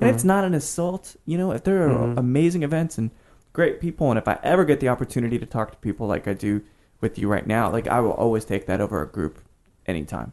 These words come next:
Speaker 2: Yeah.
Speaker 1: It's my favorite thing.
Speaker 2: Well
Speaker 1: But I, having a, the sta-, the stable love of a woman, you know, I, I really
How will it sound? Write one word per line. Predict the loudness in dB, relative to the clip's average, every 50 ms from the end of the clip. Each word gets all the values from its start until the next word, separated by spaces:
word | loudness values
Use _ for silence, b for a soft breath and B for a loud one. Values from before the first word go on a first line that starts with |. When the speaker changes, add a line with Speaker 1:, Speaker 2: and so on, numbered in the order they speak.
| _ _ -4
Speaker 2:
Yeah. | -2 0 0 0 -2 -2
Speaker 1:
It's | -4 -4 -2
my | -2 -4
favorite | -2 0 0 0 0 -2 -4 -4
thing. | 0 2
Speaker 2:
Well | 2 2 2 0 -4 -12 -4 2
Speaker 1:
But | 2 4 4
I, | 4 4 2 2 0 0
having | 0 2 4 4 4 4 2 0 -2 -2
a, | -4 -2 -2 -2 -2 -2 -4 -8 -14 -20 _ -10 -4
the | -2 -2
sta-, | -2 0 0 0 0 -2 -6 _ _ -4
the | -4 -4
stable | -2 2 4 6 6 6 6 6 6 6 6 6
love | 6 6 6 6 2
of | 0 0
a | 0 -2
woman, | 0 0 0 2 2 0 0 0
you | 0 0
know, | 0 2 2 2
I, | 2 0 -2 -2 0 -2
I |
really | -2 0 4 4 6 6 6 4 4 2 2